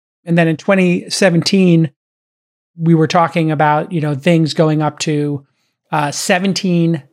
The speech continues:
to twenty-eight percent for a specific strain. So they have been building strains like Girl Scout cookies, et cetera, that have just increased and increased. And then there are things like shards and obviously edibles. You can create whatever intensity you want. So you have this incredible var-, you know,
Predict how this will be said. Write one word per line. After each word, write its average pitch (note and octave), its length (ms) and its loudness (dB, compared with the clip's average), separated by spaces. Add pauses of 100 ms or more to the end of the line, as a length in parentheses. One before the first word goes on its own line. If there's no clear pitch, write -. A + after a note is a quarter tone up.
(160)
to D#3+ 100 -16
twenty-eight F3 680 -4
percent D3 520 -4
for E3 160 -2
a D3+ 40 -4
specific - 400 -4
strain. D3+ 300 -2
So E3 100 -4
they F3+ 140 2
have F3+ 220 0
been E3 160 2
building F3 420 2
strains D#3+ 400 0
like C#3+ 120 -2
Girl E3+ 220 4
Scout D#3+ 280 -2
cookies, E3 300 -2
et D3+ 80 -4
cetera, E3+ 460 0 (420)
that E3 140 0
have D#3 100 -2
just F3 200 -2
increased G3 560 0
and F3 100 -2
increased. E3 500 0
And F3 140 0
then F3+ 140 2
there E3+ 160 2
are D#3+ 60 2
things E3 340 -2
like C#3+ 140 -4
shards E3+ 520 2
and D3 380 -6 (440)
obviously F3 480 -2
edibles. E3+ 640 0 (300)
You F3 120 0
can F#3 100 2
create F#3+ 180 2
whatever E3+ 280 0
intensity E3 480 0
you D3+ 140 2
want. D#3 380 0
So E3 340 -2
you F3 180 4
have F3 120 2
this E3+ 140 -2
incredible G3 560 2
var-, E3+ 500 2
you E3 140 2
know, D3+ 380 -2